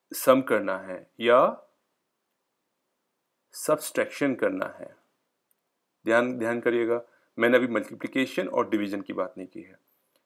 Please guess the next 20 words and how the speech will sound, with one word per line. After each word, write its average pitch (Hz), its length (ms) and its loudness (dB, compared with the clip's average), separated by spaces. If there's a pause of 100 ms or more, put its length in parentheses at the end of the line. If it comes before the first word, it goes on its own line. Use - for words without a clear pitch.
(280)
सम 165 440 2 (580)
या 135 240 4 (1000)
सब्सट्रैक्शन, - 600 -6 (220)
माइनस 90 380 -4 (140)
की - 120 -14
बात 92 320 -8
कर 98 100 -6
रहा 120 160 -4
हूँ। - 160 -12 (2000)
या 147 300 6 (1600)
तीसरी 151 300 0
चीज 165 240 -2
हो 151 60 2
सकती 139 320 -2
है 170 180 6 (920)
कि 160 140 4 (180)
बड़ा 117 220 6
कौन 90 260 -10
है, - 100 -20 (720)
बड़ा 110 580 0